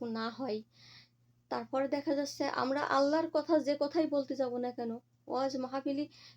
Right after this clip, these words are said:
পারমিশন নিয়ে চলতে হতো, এরকম পারমিশন নিয়ে যেন আর না চলা হয়। কারণ সমস্ত সব কিছুর ক্ষমতার মালিক হচ্ছে আল্লাহ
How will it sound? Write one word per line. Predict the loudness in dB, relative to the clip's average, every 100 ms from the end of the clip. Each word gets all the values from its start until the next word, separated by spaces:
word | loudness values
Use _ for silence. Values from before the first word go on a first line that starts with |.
| _
পারমিশন | -2 0 2 2 0
নিয়ে | 2 2
চলতে | 2 0 0 -4
হতো, | -4 -4 -4
এরকম | -2 -2 -4
পারমিশন | -4 -4 -4 -4 -2 0
নিয়ে | 0
যেন | 0 -2
আর | -2 -4
না | -4 -8
চলা | -6 -2 -2
হয়। | -2 -4 -6 -20 -20 -20 _
কারণ | 2 2 0 -6 _ -12
সমস্ত | -2 2 6 6 4 -2
সব | -2 -2 -8 -6
কিছুর | -4 -4 -6 -10 -20 _
ক্ষমতার | -4 -2 -2 -2
মালিক | -4 -4 -6 -6
হচ্ছে | -10 -10
আল্লাহ | -8 -6 -8